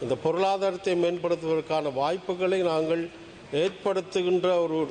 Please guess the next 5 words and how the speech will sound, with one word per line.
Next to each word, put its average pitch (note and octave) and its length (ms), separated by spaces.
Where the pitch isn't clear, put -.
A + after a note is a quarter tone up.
சூழலை F3 500
உருவாக்குவோமாக D3+ 840
இருந்தால் C3+ 420
நிச்சயமாக D#3+ 680
யாருடைய D3 680